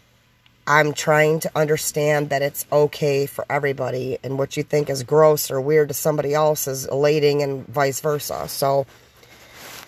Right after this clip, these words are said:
um, I had a really good time with the situation. I felt really good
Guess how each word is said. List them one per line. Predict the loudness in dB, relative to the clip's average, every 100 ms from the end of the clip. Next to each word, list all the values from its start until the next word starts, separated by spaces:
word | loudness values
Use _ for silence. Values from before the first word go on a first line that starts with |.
| -18 -16 -16 -18 -20 _ _ _ _ 2
um, | 6 6 4 -2 -12 -12 -4
I | 0
had | 2
a | 4
really | 6 4 4
good | 0
time | -2 0 2 2 2 -2 -8
with | -8 -8
the | -6
situation. | -8 -4 0 0 0 -2 -2 0 0
I | -2
felt | -2 0 0
really | -2 -2 -4
good | -2 0 0 -2